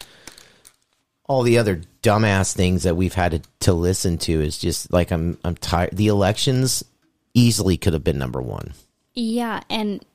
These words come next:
Speaker 2: this is probably the worst year to even have an election.
Speaker 1: Definitely.
Speaker 2: I mean, could we make twenty twenty any worse
Speaker 1: <laughs>
Speaker 2: other than throwing an election in there?
Speaker 1: Yeah.
Speaker 2: As if we weren't going through enough shit.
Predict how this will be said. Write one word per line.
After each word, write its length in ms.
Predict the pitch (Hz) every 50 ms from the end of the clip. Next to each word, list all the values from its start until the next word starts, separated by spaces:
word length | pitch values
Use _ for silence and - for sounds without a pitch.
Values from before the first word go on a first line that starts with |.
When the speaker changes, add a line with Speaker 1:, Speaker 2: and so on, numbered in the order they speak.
| _ _ _ _ _ _
Speaker 2:
this 460 | 202 190 - 226 269 311 - - -
is 140 | 240 202 -
probably 340 | - - 226 254 262 302 208
the 120 | 175 160
worst 640 | 170 175 175 180 208 185 233 277 - - - - 220
year 480 | 208 214 247 247 190 - - - 214 - _ _ _
to 80 | - 226
even 200 | 202 214 208 214
have 460 | 170 - - - - 277 302 285 -
an 80 | 220 180
election. 640 | 160 160 - - - - - 214 - - 214 214 _ _ _ _ _ - 98
Speaker 1:
Definitely. 760 | - 110 104 95 - - 87 71 - - - 50 57 - - _ _ _ _ _ _ _ _ _ _ -
Speaker 2:
I 100 | 233 220
mean, 220 | 208 196 185 - - _ _ _ _ _ _ _ _ -
could 180 | - 254 226
we 120 | 226 277 302
make 220 | 339 370 381 -
twenty 240 | - - 277 277 277
twenty 300 | - - 277 262 - _ _ -
any 340 | 202 196 202 214 214 233 254
worse 840 | 247 - - 175 165 160 170 165 160 170 - - - - - - - _ _ _ _ _ _ -
Speaker 1:
<laughs> 400 | - - - - - - _ -
Speaker 2:
other 220 | 220 208 220 220
than 220 | 202 247 220 196
throwing 340 | - 233 190 180 180 190 214
an 80 | 208 175
election 500 | 165 160 165 - - - - 254 247 254
in 120 | 269 262
there? 220 | 277 294 311 359 392 _ _ _ _ _ _ _ _
Speaker 1:
Yeah. 340 | 127 - 82 80 71 62 64 - _ _ _ _ _ _ _ _ _ _ _ _ _ -
Speaker 2:
As 160 | 240 233 -
if 140 | 269 269 -
we 80 | 294 277
weren't 180 | 277 269 262
going 200 | 240 247 240 233
through 160 | 233 247 240
enough 220 | 226 220 226 240 -
shit. 380 | - - - - - - -